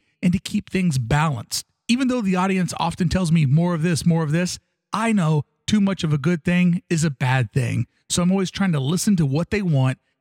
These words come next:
and make sure they get it in small, bite-sized packages. I'm always trying to offer them, if anything, variety. And I guess the thing to understand is the reason why it all works is people pay a subscription for the other show.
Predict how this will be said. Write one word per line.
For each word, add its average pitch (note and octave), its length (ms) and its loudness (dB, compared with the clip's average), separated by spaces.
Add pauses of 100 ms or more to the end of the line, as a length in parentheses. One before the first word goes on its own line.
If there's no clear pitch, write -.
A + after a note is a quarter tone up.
and D3+ 140 4
make E3 160 0
sure E3+ 180 0
they D3 140 0
get D3 220 0
it D#3+ 160 -2
in C3+ 180 0
small, D3 580 0
bite-sized C3+ 720 -2
packages. A#2 680 0
I'm - 200 0
always F3 280 0
trying F3+ 240 0
to - 60 -2
offer C#3 280 -2
them, C3 240 0
if G#2+ 80 -4 (140)
anything, C3+ 540 0 (300)
variety. A#2+ 600 0 (400)
And F#3 100 2
I G3 40 0
guess G#3 180 -4
the G3 160 -2
thing G3+ 360 -2
to - 220 -2
understand E3+ 600 0
is C#3 120 2
the D#3 120 0
reason E3 580 2
why D3 240 2
it D3 80 2
all D3 240 2
works C3+ 400 0
is D3+ 140 0
people D#3+ 340 2
pay C#3+ 220 0
a C#3+ 80 0
subscription D3 640 -2
for C3+ 160 -2
the A#2+ 160 0
other A#2+ 180 0
show. A#2+ 400 -4